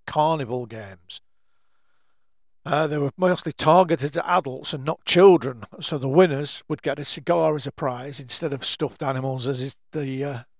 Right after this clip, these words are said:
seems to be the thing today. Uh, if the person was close to winning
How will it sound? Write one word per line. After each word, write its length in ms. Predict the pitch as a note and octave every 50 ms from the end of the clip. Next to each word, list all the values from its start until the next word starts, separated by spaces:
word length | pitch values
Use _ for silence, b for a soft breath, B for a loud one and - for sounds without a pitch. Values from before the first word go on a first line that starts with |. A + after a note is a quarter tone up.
| _ _ _ _ _ _ _ _
seems 240 | - - D3 C#3 B2
to 80 | - C3+
be 140 | C#3 D3 D3
the 60 | C3+
thing 260 | - - D#3+ D3+ C#3+
today. 480 | - D3 C#3 F3+ F#3 F3+ E3 C#3 B2+ - _ _ _ _ _ _ _ _ _ _ _
Uh, 240 | C#3+ C#3+ C#3 C#3 D#3
if 120 | D#3+ C#3+ A2+
the 80 | C#3
person 500 | - - F#3+ F#3+ F#3 E3+ - - F3 D#3+
was 180 | D#3 D#3+ D3+ -
close 400 | - - F3+ F3 F3+ E3 - -
to 100 | - C#3+
winning 400 | A#2 A2+ A#2 A#2+ C#3+ D#3+ D3+